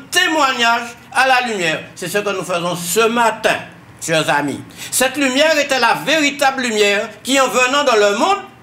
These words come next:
Jésus, hein, éclaire tout homme. Elle était dans le monde et le monde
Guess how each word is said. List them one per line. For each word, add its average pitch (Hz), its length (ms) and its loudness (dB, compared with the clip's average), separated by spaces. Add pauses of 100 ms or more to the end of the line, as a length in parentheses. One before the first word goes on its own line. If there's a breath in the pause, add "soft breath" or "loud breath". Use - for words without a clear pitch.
(120)
Jésus, 147 360 0
hein, 302 180 0 (260 loud breath)
éclaire 294 480 0 (160)
tout 403 280 2
homme. - 280 -2 (580 loud breath)
Elle 254 200 2
était 233 280 0
dans 240 200 2
le 240 180 2
monde 233 260 -2 (160)
et 269 100 4
le 247 260 2
monde 330 200 0